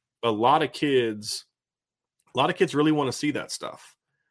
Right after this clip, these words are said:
And that's gonna be, that's gonna be the key. Um, that's, that's absolutely gonna be the key,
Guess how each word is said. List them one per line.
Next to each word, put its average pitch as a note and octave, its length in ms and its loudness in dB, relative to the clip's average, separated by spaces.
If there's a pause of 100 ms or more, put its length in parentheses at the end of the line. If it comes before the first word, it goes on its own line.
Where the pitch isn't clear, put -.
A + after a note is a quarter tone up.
(300)
And A#2 160 -4
that's C3 200 0
gonna B2+ 180 -2
be, G#2 560 -4 (500)
that's A#2 240 -2
gonna A#2 140 -4
be G#2 140 -6
the F#2+ 80 -10
key. - 400 -10 (560)
Um, - 540 -16 (1000)
that's, A#2+ 360 -2
that's - 280 -2
absolutely G#2 380 -6
gonna F2 60 -10
be E2+ 80 -10
the - 100 -12
key, B1+ 340 -10